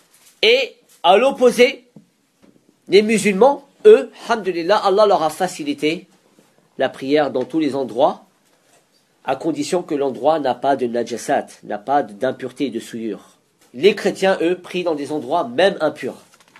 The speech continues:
Peu importe. Ils ne prêtent aucune attention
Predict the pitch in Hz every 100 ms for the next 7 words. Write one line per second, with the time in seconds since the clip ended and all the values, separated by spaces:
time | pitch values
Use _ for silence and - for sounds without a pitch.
0 | _ _ - - _ _ _ _ _ _
1 | _ _ - 117 - - _ - _ _
2 | _ _ _ _ _ 151 151 160 156 175
3 | 151 196 208 233 202 175 175 147 175 214